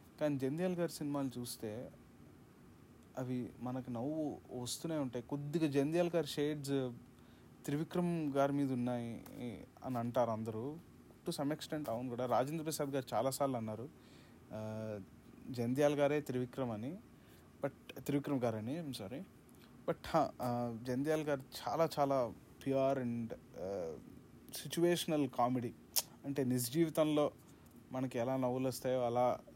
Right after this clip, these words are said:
నవ్వు పుట్టించే వారు జంధ్యాల గారు. చంటబ్బాయిలో చిరంజీవి గారికి, సుహాసిని గారికి జరిగే సన్నివేశం కానీ, లేకపోతే తర్వాత చంద్రమోహన్కి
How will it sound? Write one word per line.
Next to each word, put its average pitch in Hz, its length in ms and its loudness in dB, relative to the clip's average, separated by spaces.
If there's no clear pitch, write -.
నవ్వు 123 260 -4
పుట్టించే 123 520 -6
వారు 117 280 -2
జంధ్యాల 113 400 -2
గారు. 110 400 -8
చంటబ్బాయిలో 139 720 2
చిరంజీవి 151 580 0
గారికి, 143 380 2
సుహాసిని 139 480 0
గారికి 123 600 -2
జరిగే 117 300 -4
సన్నివేశం 117 540 -4
కానీ, 107 220 -8
లేకపోతే 135 400 0
తర్వాత 135 360 6
చంద్రమోహన్కి 156 1120 6